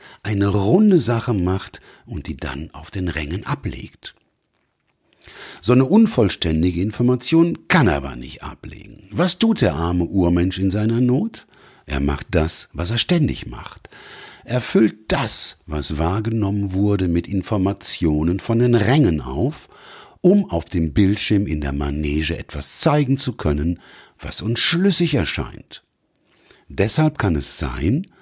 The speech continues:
dass der, der diesen einen zusammenhangslosen Satz zwischen Geschäftsführer und Inhaber hörte, eine Geschichte daraus macht, die Geschichte, dass viele Kolleginnen und Kollegen gekündigt würden,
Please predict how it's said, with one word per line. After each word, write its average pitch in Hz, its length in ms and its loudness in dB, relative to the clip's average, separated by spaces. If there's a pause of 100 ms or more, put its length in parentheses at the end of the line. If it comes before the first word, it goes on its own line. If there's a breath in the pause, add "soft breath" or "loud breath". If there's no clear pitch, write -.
(480 loud breath)
dass 90 340 0
der, 127 380 2 (420 loud breath)
der 87 140 2
diesen 120 520 0
einen 143 540 4
zusammenhangslosen 82 1400 0
Satz 76 560 -2
zwischen 76 380 -4
Geschäftsführer 80 800 -2
und 80 240 0
Inhaber 71 520 0
hörte, 69 480 -2 (600 loud breath)
eine 107 240 0
Geschichte 143 500 2
daraus 71 500 -4
macht, 82 300 0
die 170 160 2
Geschichte, 110 680 0 (400 loud breath)
dass - 240 -4
viele 160 400 2
Kolleginnen 73 880 -2 (180 soft breath)
und 76 240 -10
Kollegen 71 640 -4
gekündigt 151 800 0
würden, 76 460 0